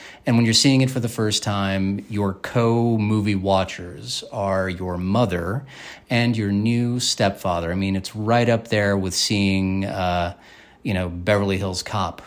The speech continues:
with your grandmother, call back to Beverly Hills Cop. Um, yeah, I just, I remember this being my true introduction to nineteen eighties laissez-faire parenting and, uh, bonding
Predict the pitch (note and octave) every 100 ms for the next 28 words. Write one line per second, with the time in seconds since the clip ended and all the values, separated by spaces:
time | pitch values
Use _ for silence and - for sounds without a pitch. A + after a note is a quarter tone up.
0 | - - G#2 G2+ F#2+ G#2+ A2 G#2+ F#2 F2
1 | E2+ - - - - G2+ F2+ F2 E2+ -
2 | G2 F2+ F#2+ F#2+ F2+ F2+ F2+ - - -
3 | - _ - - - - - B2 A#2 A2+
4 | A2 B2+ - _ _ _ _ _ _ _
5 | _ - - A2+ G2 E2+ - - - A#2
6 | B2 - C3 C3+ C#3 C#3+ C3+ C3+ A2+ A#2+
7 | - B2 B2 A#2 A2 G#2+ - E3 D3 C3
8 | B2+ A#2 A2 - A2 G2+ - A2 G2+ G2+
9 | G2+ G#2+ G2 A2 G2+ G2 G2+ G2+ F#2+ F#2
10 | - F#2+ F2+ - A#2 A2 G#2 G#2 G2+ -
11 | - - - - _ - G2+ G2 F#2+ F#2
12 | F2 G2 F2+ F2 E2+ E2 D#2 - - G2+
13 | G2+ G#2 G2+ F#2+ F2 F2 A#2+